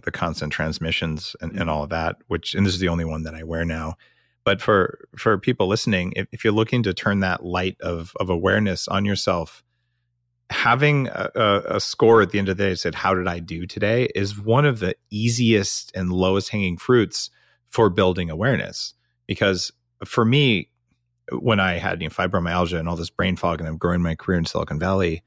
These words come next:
Speaker 1: I, my practice was I would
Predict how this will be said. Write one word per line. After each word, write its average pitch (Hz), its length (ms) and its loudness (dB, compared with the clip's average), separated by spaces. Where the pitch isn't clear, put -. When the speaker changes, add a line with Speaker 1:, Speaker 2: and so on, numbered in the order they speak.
Speaker 1:
I, 104 180 2
my 101 180 0
practice 92 480 -2
was 87 480 -2
I 85 140 -4
would 76 320 -4